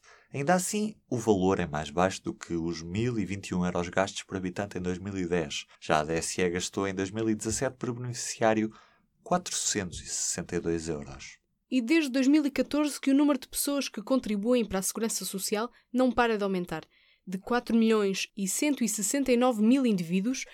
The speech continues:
Speaker 2: passamos para quatro milhões e quinhentos e catorze mil. Há, portanto, mais pessoas a trabalhar e a descontar. Cinquenta em cem pessoas com mais de quinze anos já contribui para a segurança social.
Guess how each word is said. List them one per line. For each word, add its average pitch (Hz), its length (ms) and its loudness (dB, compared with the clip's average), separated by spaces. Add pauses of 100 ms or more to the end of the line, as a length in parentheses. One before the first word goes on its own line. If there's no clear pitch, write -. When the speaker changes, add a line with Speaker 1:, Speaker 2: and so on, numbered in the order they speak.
(240)
Speaker 2:
passamos 269 420 6
para 269 260 2
quatro 294 320 2
milhões 294 540 2
e 254 100 0
quinhentos 262 460 0
e 226 60 -2
catorze 226 360 0
mil. 180 240 2 (440)
Há, 320 80 2
portanto, 330 400 2
mais 330 160 4
pessoas 294 320 0
a 254 40 0
trabalhar 226 460 0
e 220 40 2
a - 20 -2
descontar. 190 440 -4 (460)
Cinquenta 208 800 2
em 190 120 2
cem 185 220 2
pessoas 247 400 4
com 208 140 0
mais 220 220 0
de - 60 -10
quinze 247 280 4
anos 262 260 0 (180)
já 285 200 -4
contribui 208 480 0
para 185 160 -4
a - 20 0
segurança 175 360 -4
social. - 380 -8